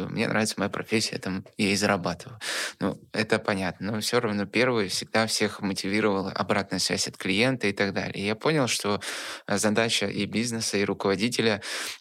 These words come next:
привести мастера к этому результату. Вот. Э, то есть, э, рассказать ему, как это сделать, м, с большей вероятностью, э,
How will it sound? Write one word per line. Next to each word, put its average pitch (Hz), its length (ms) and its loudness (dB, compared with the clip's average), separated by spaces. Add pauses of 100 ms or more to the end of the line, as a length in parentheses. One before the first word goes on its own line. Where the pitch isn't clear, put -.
(280)
привести 113 720 0 (100)
мастера 104 480 2
к - 80 0
этому 107 280 2
результату. 95 580 0 (840)
Вот. - 360 -2 (540)
Э, 107 240 4
то 107 200 0
есть, - 420 0
э, 107 200 4
рассказать 110 640 2
ему, 107 500 2
как 120 360 0
это 101 760 0
сделать, 107 580 2
м, 95 480 -4
с - 100 0
большей 113 440 4
вероятностью, 98 920 0 (200)
э, 98 800 0